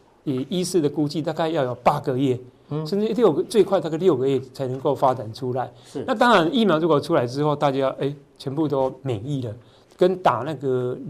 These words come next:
Speaker 1: 呃，那个感冒疫苗
Speaker 2: 跟、跟流感疫苗一样。
Speaker 1: 对，一样嘛，
Speaker 2: 嗯。
Speaker 1: 就免疫了。可是它的研发的时间呢，就比较，
Speaker 2: 要比较久。
Speaker 1: 比较久一点。
Speaker 2: 嗯。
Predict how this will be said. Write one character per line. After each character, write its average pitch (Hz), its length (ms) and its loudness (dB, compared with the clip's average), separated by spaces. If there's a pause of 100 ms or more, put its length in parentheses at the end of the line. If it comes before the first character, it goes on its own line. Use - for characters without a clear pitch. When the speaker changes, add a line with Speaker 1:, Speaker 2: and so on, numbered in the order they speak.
(360)
Speaker 1:
呃， 180 160 -4
那 160 140 -4
个 131 160 -2
感 - 260 0
冒 143 220 2
疫 156 100 -2
苗 - 20 0
Speaker 2:
跟、 180 100 2
跟 175 60 -2
流 151 120 4
感 143 180 4
疫 147 60 -2
苗 120 180 -2
一 131 40 -2
样。 147 120 2
Speaker 1:
对， 175 160 8
一 160 120 -2
样 165 280 6
嘛， 123 80 0
Speaker 2:
嗯。 - 20 -4
Speaker 1:
就 156 80 2
免 135 240 0
疫 151 160 2
了。 123 60 4
可 156 140 -2
是 202 120 -10
它 202 160 4
的 170 140 0 (360)
研 170 180 4
发 170 160 6
的 143 100 2
时 135 160 -4
间 139 160 0
呢， 135 140 0
就 160 140 2
比 160 120 2
较， 160 100 10
Speaker 2:
要 143 60 8
比 147 60 0
较 - 100 -10
久。 139 140 -4
Speaker 1:
比 113 60 2
较 170 220 4 (100)
久 131 240 2
一 165 80 -2
点。 117 180 -4
Speaker 2:
嗯。 139 140 -8